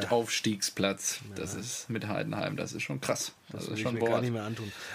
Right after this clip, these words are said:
Speaker 2: Aber guck mal, die Kölner, die sind jetzt gerade mal punktgleich mit der Hertha.
Speaker 1: Ja.
Speaker 2: So, da geht noch was.
Speaker 1: Ja, aber die hab, ich würd sagen, die haben jetzt eher einen Aufschwung. Also,
Speaker 2: Ja.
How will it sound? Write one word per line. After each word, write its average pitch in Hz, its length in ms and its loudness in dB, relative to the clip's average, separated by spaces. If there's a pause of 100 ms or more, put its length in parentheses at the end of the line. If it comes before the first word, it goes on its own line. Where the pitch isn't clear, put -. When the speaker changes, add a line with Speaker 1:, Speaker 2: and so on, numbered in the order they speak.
(100)
Speaker 2:
Aber 160 320 2
guck 160 120 -2
mal, 139 80 4
die 127 80 4
Kölner, 143 380 6
die 139 100 0
sind 127 200 0
jetzt 127 180 0
gerade 131 300 0
mal 135 480 0 (460)
punktgleich 113 580 -2
mit 113 120 -4
der 104 80 -4
Hertha. 92 400 -6 (440)
Speaker 1:
Ja. - 220 4 (420)
Speaker 2:
So, 101 260 -2 (400)
da 110 80 -6
geht 110 160 -6
noch 104 140 -2
was. - 220 -8 (1500)
Speaker 1:
Ja, 175 340 6 (320)
aber 120 420 6
die 135 200 4
hab, 143 80 -2 (100)
ich - 140 2
würd 165 120 4
sagen, 160 240 6
die 151 120 6
haben 151 100 2
jetzt 147 160 2
eher 135 140 6
einen 120 80 0
Aufschwung. 113 480 4 (1700)
Also, 120 380 4
Speaker 2:
Ja. 123 300 -2